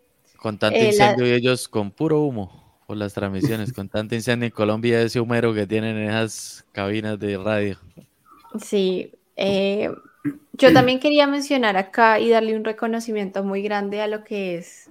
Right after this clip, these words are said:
Speaker 2: el patrocinador nuevo de Millonarios, lo que es Andina. Creo que nunca hemos hablado de eso antes de que hablemos de la defensa y realmente el trabajo de Andina ha sido espectacular. Yo creo que el hecho hasta de cambiar un logo,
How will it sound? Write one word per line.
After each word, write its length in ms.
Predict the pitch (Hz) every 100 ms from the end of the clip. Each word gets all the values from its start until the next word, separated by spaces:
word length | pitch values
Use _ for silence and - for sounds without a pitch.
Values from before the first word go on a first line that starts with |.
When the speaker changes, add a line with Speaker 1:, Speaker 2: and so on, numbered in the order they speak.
| -
Speaker 2:
el 120 | 196
patrocinador 640 | 190 190 208 208 190 180
nuevo 240 | 175 180 185
de 60 |
Millonarios, 680 | 190 208 185 175 190 254 -
lo 140 | 202
que 80 | 190
es 100 | 190
Andina. 520 | 180 185 214 214 247 - _ _ _ _ _ _ _
Creo 180 | 208 214
que 100 | 247
nunca 280 | 240 233
hemos 240 | 214 220 240
hablado 320 | 240 220 196
de 260 | 208 214 190
eso 380 | 196 220 247 _ _
antes 340 | 247 202 190 196
de 140 | 302
que 240 | - 214 -
hablemos 360 | 202 190 185 180
de 100 | 185
la 160 | 208
defensa 340 | 214 175 180 202
y 160 | 190
realmente 540 | 196 208 196 180 175 185
el 80 | 196
trabajo 320 | 208 196 185
de 100 | 180
Andina 360 | 196 185 165
ha 20 | 180
sido 180 | 190
espectacular. 800 | 190 - 202 196 - 175 165 170
Yo 120 | 196
creo 200 | 180 165
que 120 | - 208
el 80 |
hecho 240 | 185 175 185
hasta 260 | 190 208
de 160 | 208 196
cambiar 440 | 196 196 185 175
un 120 | 175 196
logo, 480 | 214 202 190 233